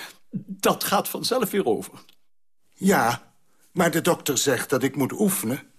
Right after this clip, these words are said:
Speaker 2: En ik weet niet hoe vaak ik moet oefenen.
Speaker 1: Dan oefent u zomaar een beetje. Als u maar mee kunt werken.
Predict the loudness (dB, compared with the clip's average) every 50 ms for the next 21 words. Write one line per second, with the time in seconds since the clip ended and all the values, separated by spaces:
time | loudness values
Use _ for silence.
0 | -20 -20 -20 -20 -20 -20 _ _ _ 0 2 4 4 2 2 2 2 2 2 2
1 | 0 0 2 0 0 2 2 4 4 4 4 2 0 -2 0 0 0 0 0 0
2 | -2 -2 -2 -4 -6 -6 -8 -12 _ _ -20 -20 -8 -2 0 2 2 2 0 -2
3 | -4 -6 -4 -2 -2 -2 -2 0 0 0 0 0 -2 0 0 0 0 0 0 0
4 | 0 0 0 -2 -8 -12 -12 -14 _ _ _ _ -20 -20 -20 -20 -20 -20 -20 -20
5 | -20 _ _ _ _ _ 0 0 0 0 0 -2 0 0 0 0 -2 -2 -2 -2
6 | -4 -2 -2 0 0 0 -2 -4 -8 -12 -14